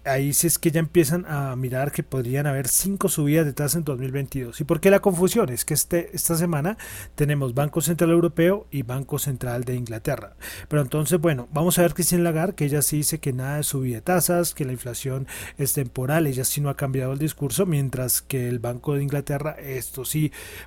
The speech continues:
parece que, que van a subirle la próxima reunión, van a subir tasas de interés. Bueno, pasamos ahora al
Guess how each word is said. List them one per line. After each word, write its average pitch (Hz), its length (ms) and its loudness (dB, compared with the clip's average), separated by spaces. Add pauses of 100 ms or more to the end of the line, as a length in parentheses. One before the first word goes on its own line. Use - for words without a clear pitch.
parece 139 500 0
que, 127 300 -4 (340)
que - 120 -4
van 135 120 0
a 156 60 0
subirle 147 340 2
la 139 80 0
próxima 143 280 0
reunión, 151 200 0
van 139 140 -2
a 131 40 -2
subir 139 300 0
tasas 135 600 -4
de 127 120 -4
interés. - 680 -4 (640)
Bueno, 180 460 6
pasamos 190 540 4
ahora 185 520 4
al 190 640 6